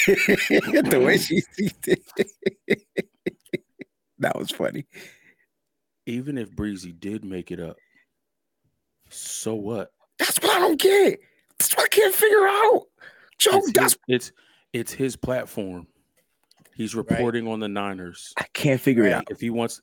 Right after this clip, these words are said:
Speaker 2: if he wants to put a story out
Speaker 3: Right.
Speaker 2: about the forty-niners, he can put a story out about the forty-niners. However, 'cause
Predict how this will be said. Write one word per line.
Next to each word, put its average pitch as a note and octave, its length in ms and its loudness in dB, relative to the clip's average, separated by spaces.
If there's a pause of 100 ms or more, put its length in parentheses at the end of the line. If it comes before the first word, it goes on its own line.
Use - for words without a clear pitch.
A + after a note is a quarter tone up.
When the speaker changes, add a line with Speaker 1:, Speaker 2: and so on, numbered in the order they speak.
Speaker 2:
if F#2+ 80 -10
he A2 100 -8
wants A2+ 240 -6
to A2+ 100 -4
put A2+ 220 -4
a G#2+ 60 -2
story A2 520 -6
out F2+ 280 -8 (840)
Speaker 3:
Right. - 140 -16
Speaker 2:
about G2+ 280 -4
the G#2 80 -8
forty-niners, G2+ 960 -8 (580)
he - 140 -12
can G2 120 -8
put A2 200 -4
a G2+ 40 -2
story A2 380 -6
out F#2 120 -4
about F2+ 240 -8
the - 60 -14
forty-niners. G2 800 -10 (460)
However, A2 600 2 (1160)
'cause - 80 -20